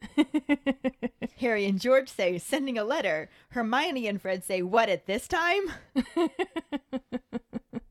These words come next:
Speaker 1: I mean, that's a pretty awesome exchange.
Speaker 2: Mm-hmm.
Speaker 1: You gotta admit.
Speaker 2: And then Fred's like, "Fine.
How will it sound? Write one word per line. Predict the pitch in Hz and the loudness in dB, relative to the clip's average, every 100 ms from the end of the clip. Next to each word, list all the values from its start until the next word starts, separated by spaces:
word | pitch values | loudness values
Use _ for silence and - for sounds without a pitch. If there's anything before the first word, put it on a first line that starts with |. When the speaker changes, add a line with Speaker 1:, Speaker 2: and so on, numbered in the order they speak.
| - - - - - - _ _ _ _ - | -16 -16 -16 -20 -20 -20 _ _ _ _ 2
Speaker 1:
I | |
mean, | 294 359 | 4 6
that's | 381 392 | 6 2
a | |
pretty | - 339 330 | 0 2 4
awesome | 240 233 240 | 4 2 0
exchange. | 208 - 208 196 65 - - | -6 -6 -8 -6 -8 -10 -2
Speaker 2:
Mm-hmm. | 269 254 202 208 _ _ _ | 0 0 -2 -10 _ _ _
Speaker 1:
You | 254 | -10
gotta | 214 - | -8 -8
admit. | 143 127 - _ _ _ _ - | -8 -10 -10 _ _ _ _ 2
Speaker 2:
And | 226 220 | 2 4
then | 220 202 202 175 - - - - | 0 0 -4 -10 -16 -20 -20 -8
Fred's | 220 180 175 | -2 -2 0
like, | 196 190 | 0 0
"Fine. | - 330 139 90 180 202 | -2 -4 -4 -6 -10 -12